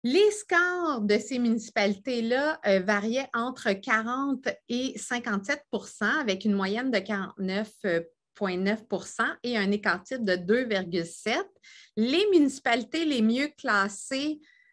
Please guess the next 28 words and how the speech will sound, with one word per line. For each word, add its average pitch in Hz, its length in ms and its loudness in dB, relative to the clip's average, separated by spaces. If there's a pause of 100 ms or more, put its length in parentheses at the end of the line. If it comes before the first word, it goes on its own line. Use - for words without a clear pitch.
(100)
euh, 180 140 4
différaient 285 720 0
des 202 240 2
autres 294 220 0
municipalités, 220 800 2
non 320 300 0
seulement 302 500 2
sur 320 260 -6
le 196 160 2
score 302 480 -2
total, 220 500 0 (240)
mais 226 160 0
aussi 262 280 -4
sur 349 200 -2
l'ensemble 359 800 0
des 233 160 0
sous-scores, 285 800 -2
là, 214 120 4
de 208 160 2
santé 214 420 -2
positive, 254 800 -6
de 196 120 2
participation 190 800 -6
sociale 226 640 -4
et 233 100 -2
d'équité 214 500 -2
en 170 100 -4
santé. 156 500 -10